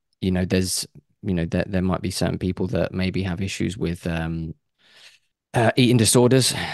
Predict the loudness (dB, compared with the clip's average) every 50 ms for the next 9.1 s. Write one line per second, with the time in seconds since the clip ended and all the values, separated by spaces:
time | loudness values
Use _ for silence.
0 | -8 -4 0 0 2 2 0 -2 -6 -10 -4 0 0 0 0 0 0 0 0 0
1 | -2 -4 -6 0 2 2 2 2 2 0 0 -2 -4 -4 -4 -2 -2 -2 -4 -8
2 | -14 -20 -18 _ -4 -4 -2 0 0 0 2 2 2 0 0 2 0 0 0 0
3 | -2 -4 -4 -4 -4 -4 -2 -2 -2 -2 -4 -6 -8 -4 -2 -2 0 2 2 0
4 | 0 -2 -4 -2 0 2 2 4 2 2 0 -2 -4 -6 -4 -2 0 0 0 0
5 | -2 -2 -2 -4 -4 -4 -4 -4 -2 0 2 2 2 2 0 0 0 -2 -2 0
6 | 0 0 0 0 0 -2 -4 -6 -12 -6 -2 -2 0 0 0 0 -2 -2 -4 -4
7 | -2 -2 -2 -2 -2 -4 -6 -2 0 0 0 0 -2 -2 0 0 0 -2 -4 -6
8 | -6 -2 0 0 0 0 0 0 2 2 2 2 2 0 2 4 4 4 4 4
9 | 2